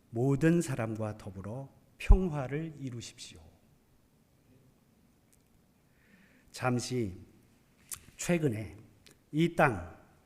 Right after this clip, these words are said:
이 나라에서 벌어진 일들을 되새겨봅시다. 정치적 입장이 다르다고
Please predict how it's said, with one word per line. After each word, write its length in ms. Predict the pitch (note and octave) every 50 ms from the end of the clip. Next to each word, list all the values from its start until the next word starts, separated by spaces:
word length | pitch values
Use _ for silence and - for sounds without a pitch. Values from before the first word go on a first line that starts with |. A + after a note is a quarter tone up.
| _ _ _ _ _
이 240 | - D#3+ E3+ F#3+ G3+
나라에서 540 | F#3+ D#3 C#3+ C#3 D3+ D3+ D3+ C#3+ - E3+ -
벌어진 480 | - B2+ B2+ C#3+ C#3+ C#3 D3 D3+ D3
일들을 580 | B2+ A#2 A#2 G#2+ A2 G#2+ G2+ G#2+ B2 C3+ C#3 C#3 C#3+ - _ _ _ _ _ _ _ _ _ -
되새겨봅시다. 840 | - A#2+ A2+ - C3 A#2 C#3 C#3+ C3 A#2 - - - - - F2 E2 - _ _ _ _ _ _ _ _ _ _ _ _ _ _ _ _ _ _ _ _ _ _ _ _ _ _ _ _ _ _ _ _ _ _ -
정치적 540 | - - D#3 E3 D#3 - F#3+ E3+ F#3 F3 E3
입장이 420 | E3 - - F3+ E3+ F3 F3+ F3
다르다고 880 | - - B2 C3 C#3+ B2+ B2 A2 G#2+ - G#2 G2+ G#2+ A2 G#2 G#2 G#2